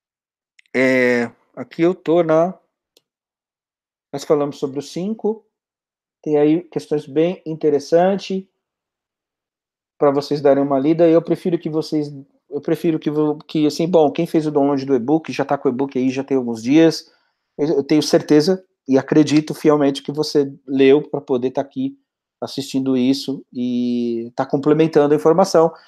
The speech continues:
Eu não ia ficar aqui com você, né? É, deixa eu replicar minha tela.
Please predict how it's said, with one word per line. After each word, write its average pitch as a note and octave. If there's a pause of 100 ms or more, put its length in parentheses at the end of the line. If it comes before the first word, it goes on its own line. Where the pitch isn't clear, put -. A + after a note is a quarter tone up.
(140)
Eu F3
não A3+
ia D#3+
ficar E3
aqui D#3
com C#3+
você, C#3 (380)
né? B2+ (320)
É, A#2+
deixa A2+
eu A#2+
replicar B2+
minha C3
tela. C3